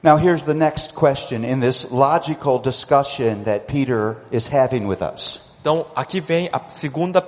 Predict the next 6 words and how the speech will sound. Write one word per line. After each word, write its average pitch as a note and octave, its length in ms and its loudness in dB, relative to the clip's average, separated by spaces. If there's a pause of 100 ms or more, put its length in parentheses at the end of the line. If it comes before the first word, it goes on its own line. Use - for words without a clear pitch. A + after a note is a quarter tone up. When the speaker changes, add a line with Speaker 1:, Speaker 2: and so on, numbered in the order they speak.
Speaker 2:
a C3 140 -4
outra F3+ 280 2
questão E3+ 640 0 (280)
nessa C#3 300 -4
discussão C#3 640 -6
lógica B2+ 640 2